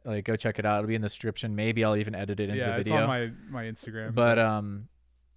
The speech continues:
Speaker 1: it's pretty amazing what you did to save yourself
Speaker 2: <laughs>
Speaker 1: as much as you did. 'Cause
Speaker 2: Yeah.
Speaker 1: to be honest, like, that, that we're, that, that we're looking at the, and we'll get to the,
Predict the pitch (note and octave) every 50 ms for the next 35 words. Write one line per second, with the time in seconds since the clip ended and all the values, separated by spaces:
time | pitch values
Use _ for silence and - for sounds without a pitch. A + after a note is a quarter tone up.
0 | _ _ _ _ _ _ - A#2+ - - F3+ D#3+ C#3 C3 B2+ B2+ B2+ B2 A#2+ A2+
1 | A#2 B2 B2+ B2+ A#2+ A2 A#2 A#2+ A#2 G#2+ - - A#2 - - - A#2 A#2 G#2+ A2
2 | G#2 - - A#2 G#2+ G#2 G3 - - G#3 - - - - - - _ _ _ _
3 | _ - B2+ A2 A#2 A#2 A2 - A2+ G2+ G#2 G2+ G#2 G#2 F#2+ F2 F#2+ G#2+ - B2
4 | C3+ C3+ C3 B2+ A#2 A2 A2+ - - _ _ _ _ _ _ - - C#3 B2+ C3
5 | B2+ C3+ D3 D3 C#3+ B2+ - C#3 B2+ A#2+ A2+ A#2 A#2 A2 A2 A#2+ A#2 B2 B2+ A#2+
6 | A#2 A#2+ C3+ - - A#2+ A#2 A2+ - A#2+ A2+ A#2 A#2+ B2+ C#3 - D#3+ C#3 C3 B2
7 | - A#2+ A#2 A2+ A2+ A#2+ C#3 C#3 C3 C3 C3+ C3 C#3 C3+ - B2+ A2+ A2+ G#2+ G#2
8 | G#2 G#2+